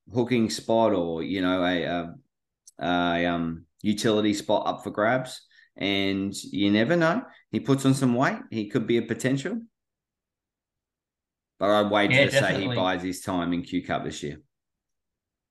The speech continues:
Speaker 2: Yeah. Maybe towards the back end of the season. Gets a bit of time, you're thinking.
Speaker 1: Yep, I reckon maybe. And, and that would only be if, you know, if things weren't going all that well.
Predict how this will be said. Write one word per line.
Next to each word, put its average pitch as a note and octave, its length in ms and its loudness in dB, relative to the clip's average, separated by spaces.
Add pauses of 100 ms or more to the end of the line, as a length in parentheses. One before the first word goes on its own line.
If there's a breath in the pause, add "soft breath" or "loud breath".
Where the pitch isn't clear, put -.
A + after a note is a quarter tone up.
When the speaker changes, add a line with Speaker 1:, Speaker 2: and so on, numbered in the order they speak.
(100)
Speaker 2:
Yeah. C3+ 240 2 (840)
Maybe B2 480 2
towards B2+ 380 -2
the - 60 -10
back A2 240 -2
end G#2+ 120 -6
of G#2 60 -10
the - 60 -12
season. G#2+ 520 -6 (160)
Gets - 180 -8
a - 40 -16
bit A#2+ 120 -6
of - 60 -14
time, G#2 260 -10
you're G#2 100 -14
thinking. A2+ 420 -12 (420)
Speaker 1:
Yep, F#2 240 -2 (140)
I F#2 140 0
reckon F2 440 -2
maybe. F#2 580 -2 (240 loud breath)
And, G2+ 280 2
and G#2 240 2
that G2+ 140 -2
would G2 160 0
only F#2+ 320 -2
be F2+ 240 0
if, - 300 -8
you F2+ 180 -4
know, C#2+ 160 -8 (100)
if F2+ 240 -4
things G#2 280 2
weren't F#2 220 0
going F2 280 0
all F2 120 0
that D#2+ 220 -2
well. F2+ 340 -2